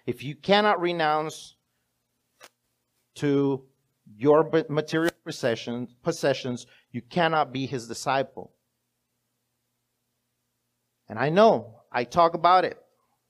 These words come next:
And you may be tired of me telling you. But it's not what I'm saying, it's about what Jesus is saying.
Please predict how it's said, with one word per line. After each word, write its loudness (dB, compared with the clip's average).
And -6
you -2
may 6
be 0
tired 6
of -2
me -2
telling 2
you. -10
But 4
it's -2
not 6
what 6
I'm 4
saying, 2
it's -2
about 6
what 2
Jesus 0
is -8
saying. -2